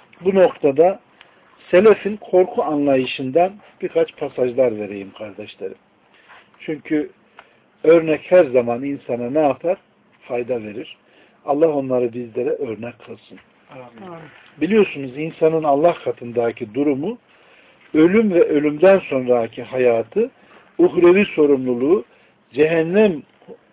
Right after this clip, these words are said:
Speaker 1: azabı gibi hususlarla ilgili ayet ve hadisler hep ilk dönemden itibaren özellikle dini hassasiyeti gelişmiş Müslümanlar üzerinde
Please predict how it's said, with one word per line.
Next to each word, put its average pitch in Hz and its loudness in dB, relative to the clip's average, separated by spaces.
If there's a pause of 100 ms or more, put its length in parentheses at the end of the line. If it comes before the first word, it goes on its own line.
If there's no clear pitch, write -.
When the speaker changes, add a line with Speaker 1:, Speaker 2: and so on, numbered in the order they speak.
(180)
Speaker 1:
azabı 139 0
gibi 123 -10
hususlarla 143 0
ilgili 113 -6
ayet 143 0
ve 131 -2
hadisler 113 -8 (640)
hep 247 4 (160)
ilk 254 -8
dönemden 151 2
itibaren 143 2
özellikle 160 0 (540)
dini 170 0
hassasiyeti 147 0
gelişmiş 156 -6
Müslümanlar 151 0
üzerinde 139 0